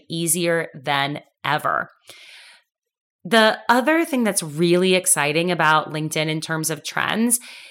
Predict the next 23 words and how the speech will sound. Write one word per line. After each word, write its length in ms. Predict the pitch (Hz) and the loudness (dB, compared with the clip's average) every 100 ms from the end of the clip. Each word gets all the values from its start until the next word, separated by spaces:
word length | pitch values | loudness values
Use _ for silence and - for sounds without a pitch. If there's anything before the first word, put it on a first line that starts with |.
| - _ | -20 _
is 440 | 196 185 185 185 170 - - | 4 6 6 4 2 -4 -6
the 160 | 175 | -4
fourth 480 | 185 - 185 214 247 | -4 -2 0 0 -2
is 120 | - 180 | -4 0
that 240 | 180 - | 0 2
smaller 640 | - - 196 185 240 302 | 2 4 4 4 4 2
accounts 680 | 226 - - 139 151 226 240 - - - | 2 0 -2 0 0 0 -2 -2 -10 -4
are 140 | 214 214 | 0 2
actually 360 | 185 202 320 | 0 0 2
gonna 200 | 330 339 | 4 2
grow 260 | 170 165 165 | 2 2 2
the 80 | 156 | 0
fastest. 760 | - 127 139 - - - - - - - | 0 0 0 -2 -2 -2 -4 -8 -20 -10
So 220 | - 247 | -2 0
right 400 | 214 196 233 320 | 2 2 2 2
now, 380 | 185 165 156 160 | 2 4 4 2
it's 160 | - 180 | 0 -4
accounts 540 | 185 - - 185 208 | -6 -4 2 2 2
that 260 | - 247 - | 0 0 0
have 320 | 185 180 175 | 2 4 2
ten 260 | - 170 170 | 0 -2 0
thousand 360 | 165 170 170 | 0 0 -2
followers 640 | 165 139 143 156 175 190 | -2 -2 0 2 2 2